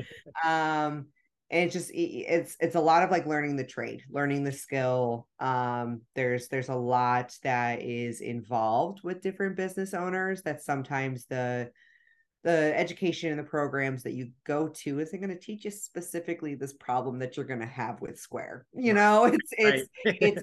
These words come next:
Speaker 2: gonna be a, an individualized case, and it's gonna be something that you learn along the way.
Speaker 1: Mm.
Speaker 2: And so I always try to, to give back whenever it comes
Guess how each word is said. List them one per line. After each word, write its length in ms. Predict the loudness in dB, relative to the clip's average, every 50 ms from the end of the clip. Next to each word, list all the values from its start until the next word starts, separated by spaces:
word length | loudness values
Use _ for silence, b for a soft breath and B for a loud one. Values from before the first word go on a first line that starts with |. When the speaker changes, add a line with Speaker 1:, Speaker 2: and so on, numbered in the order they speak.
| -2 0
Speaker 2:
gonna 200 | 2 2 2 2
be 480 | 0 0 2 4 4 4 4 4 4 4
a, 600 | 4 2 2 2 0 -2 -6 -10 -10 -10 -8 -6 -4
an 80 | -4
individualized 800 | -4 0 2 2 4 4 4 2 2 2 0 0 0 0 -2 -4 -4
case, 260 | -2 -2 -2 -2 -2
and 100 | -4 -4
it's 140 | -4 -4 -4
gonna 160 | -2 -2 -2
be 40 | -2 -4
something 280 | -4 -4 -4 -4 -4
that 100 | -6 -6
you 160 | -6 -6 -6 -4
learn 300 | -4 -4 -4 -4 -4 -4
along 360 | -4 -4 -4 -4 -4 -6 -6
the 100 | -6 -6
way. 560 | -4 -4 -2 0 0 0 0 -2 -2 -4 B B B B B B B
Speaker 1:
Mm. 60 | -4 0
Speaker 2:
And 180 | 0 0 0 0
so 300 | 0 2 4 4 4 4
I 260 | 2 4 4 4 6
always 320 | 4 4 2 0 -2 -6
try 540 | -8 -4 0 2 2 2 2 0 0 -2 -6 -8 -8
to, 320 | -6 -6 -4 -4 -4 -4 -6
to 160 | -6 -8 -8
give 320 | -4 -2 -2 -2 -4 -4
back 340 | -2 -2 0 0 -2 -4 -4
whenever 260 | -6 -6 -6 -6 -8
it 120 | -10 -8 -8
comes 280 | -8 -8 -8 -10 -14